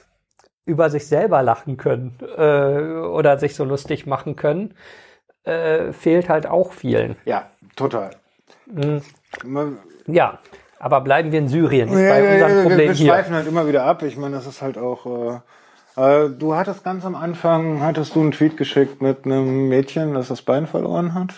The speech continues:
Speaker 1: Ja, Sarah. Mhm.
Speaker 2: Sarah. Du ke-, du, kanntest du sie?
Speaker 1: Nein, nein.
Speaker 2: Nein.
Speaker 1: Ähm, ich kenne Leute, die da waren, also so rum, also so um Ecken wieder.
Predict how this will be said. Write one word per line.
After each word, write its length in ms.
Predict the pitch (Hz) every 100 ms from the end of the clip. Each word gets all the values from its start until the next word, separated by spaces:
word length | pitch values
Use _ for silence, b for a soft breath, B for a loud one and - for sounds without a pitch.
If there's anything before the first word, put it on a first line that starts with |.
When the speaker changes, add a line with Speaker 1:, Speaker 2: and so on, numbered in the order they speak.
| -
Speaker 1:
Ja, 240 | 147 151 180
Sarah. 540 | 127 135 131 107 - _ -
Mhm. 80 |
Speaker 2:
Sarah. 420 | 131 113 107 107 110
Du 120 | 110 113
ke-, 240 | 127 127
du, 240 | 120 113 -
kanntest 500 | - 131 165 185 -
du 120 | 202
sie? 280 | 185 196 196
Speaker 1:
Nein, 180 | 143 143
nein. 420 | 131 143 139 139
Speaker 2:
Nein. 500 | - 135 135 131 131
Speaker 1:
Ähm, 60 | 131 -
ich 260 | 147 139 _ _ _
kenne 300 | - 160 185
Leute, 880 | 151 139 156 165 175 165 160 156 156 -
die 720 | 147 131 143 143 147 151 - _
da 500 | 143 123 131 139 143
waren, 300 | 113 101 107
also 200 | 110 120 120
so 200 | 131 131
rum, 240 | 120 113
also 180 | 117 117
so 160 | 127 127
um 100 | 123
Ecken 480 | 123 123 - 113
wieder. 320 | 107 107 101